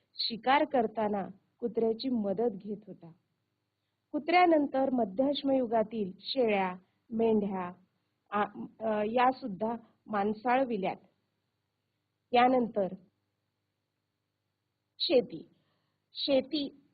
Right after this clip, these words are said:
अ, शेतीचे पुरावे सुमारे अकरा हजार वर्षापूर्वीचे. प्रथम म्हणजे पहिल्यांदा इस्रायल आणि इराक येथे मिळाले. शेतीची सुरुवात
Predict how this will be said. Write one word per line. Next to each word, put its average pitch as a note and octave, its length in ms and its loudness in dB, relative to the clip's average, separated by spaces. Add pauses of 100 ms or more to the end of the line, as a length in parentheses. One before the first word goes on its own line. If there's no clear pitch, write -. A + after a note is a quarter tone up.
अ, A3+ 220 0
शेतीचे C4+ 500 0
पुरावे A3+ 540 0
सुमारे A#3+ 680 -2 (360)
अकरा D#4+ 360 2
हजार C#4+ 360 0
वर्षापूर्वीचे. A3 1000 -4 (540)
प्रथम B3+ 560 2
म्हणजे A3 420 0 (320)
पहिल्यांदा B3 640 2 (220)
इस्रायल D4 560 0 (300)
आणि A#3 300 2 (120)
इराक G#3+ 320 2 (180)
येथे A3 240 0
मिळाले. F#3+ 440 -2 (720)
शेतीची D4+ 580 0
सुरुवात C4 420 -2